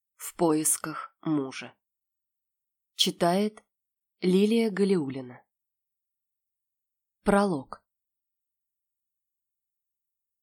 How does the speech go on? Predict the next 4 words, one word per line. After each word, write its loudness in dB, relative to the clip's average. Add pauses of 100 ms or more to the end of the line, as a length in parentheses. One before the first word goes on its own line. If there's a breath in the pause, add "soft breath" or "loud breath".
(140)
Тьма 2
поглотила -2 (100)
весь 0
мир. -8